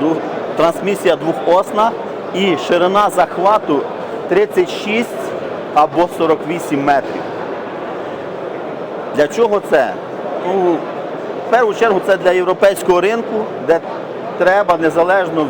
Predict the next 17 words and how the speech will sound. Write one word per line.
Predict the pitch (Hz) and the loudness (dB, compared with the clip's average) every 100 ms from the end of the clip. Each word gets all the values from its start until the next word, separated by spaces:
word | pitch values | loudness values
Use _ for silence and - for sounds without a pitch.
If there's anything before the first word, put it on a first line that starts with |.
| 139 | 0
від | 185 - - 131 | -2 -2 -4 -4
вітру | 175 180 202 214 - - 135 | -2 0 2 2 -2 -4 2
якісно | 214 190 165 - 156 | 4 4 0 0 0
внести | 160 175 180 147 151 107 - - - - - - - | 2 2 2 2 0 0 -6 -6 -6 -8 -8 -10 -4
мінеральні | 123 160 175 170 151 | 2 4 4 2 2
добрива | 151 208 214 208 202 214 - - - | 2 4 4 4 2 2 -6 -8 0
по | 165 | 2
всій | 147 202 | 2 -2
площині, | - 175 165 180 175 196 226 - - | 0 2 2 0 0 0 -2 -4 -2
а | 156 160 | 2 2
ми, | 208 226 | 2 2
так | 175 | 4
як | 170 170 | 2 4
маючи | 180 170 - | 2 2 -2
систему | 156 - 175 165 135 | -4 2 2 4 0
стабілізації | - 151 151 165 170 147 139 | 0 -2 2 2 2 0 0
бум-контроль | 175 160 147 156 180 196 | 2 0 -2 0 2 2